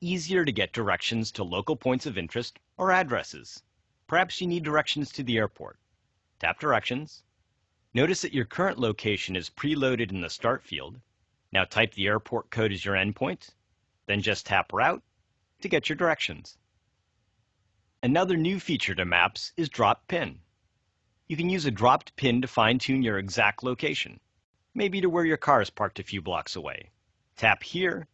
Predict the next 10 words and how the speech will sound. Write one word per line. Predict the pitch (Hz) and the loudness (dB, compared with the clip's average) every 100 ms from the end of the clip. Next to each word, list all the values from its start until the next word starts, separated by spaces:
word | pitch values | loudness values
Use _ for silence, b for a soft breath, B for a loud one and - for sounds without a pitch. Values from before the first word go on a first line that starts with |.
| _ | _
to | - 127 | -6 -2
reveal | 120 104 117 110 | 0 0 0 2
the | 110 | 2
other | 110 123 | 2 2
Maps | 127 90 - - | 2 2 0 -6
features, | 95 - 120 143 - _ _ _ | -8 -6 -8 -8 -16 _ _ _
then | 214 190 | -2 2
tap | 110 104 - _ _ | 2 2 0 _ _
Drop | - 123 - | 2 2 2
Pin. | - 151 - | -4 -6 -6